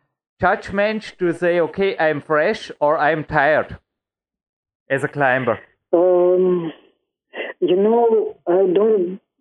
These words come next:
Speaker 2: um, make some tests like that, uh, because in one day you can be very good and you can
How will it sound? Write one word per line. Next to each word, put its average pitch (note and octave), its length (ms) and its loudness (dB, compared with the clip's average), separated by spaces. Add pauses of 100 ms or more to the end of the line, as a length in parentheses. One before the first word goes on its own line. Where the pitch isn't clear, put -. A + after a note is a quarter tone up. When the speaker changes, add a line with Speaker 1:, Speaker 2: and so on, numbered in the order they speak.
(120)
Speaker 2:
um, E3 1300 0 (300)
make F#3 320 2
some F3+ 360 0
tests F#3 380 -2
like D#3 220 2
that, G3+ 240 2 (560)
uh, D3+ 140 2
because E3+ 720 2 (300)
in D#3+ 160 2
one F#3+ 240 2
day F#3+ 200 2
you F#3 400 2
can D#3+ 300 0
be D3 800 2
very F3+ 240 2
good G#3 460 2 (400)
and D3 360 2
you D3+ 140 0
can D3 240 0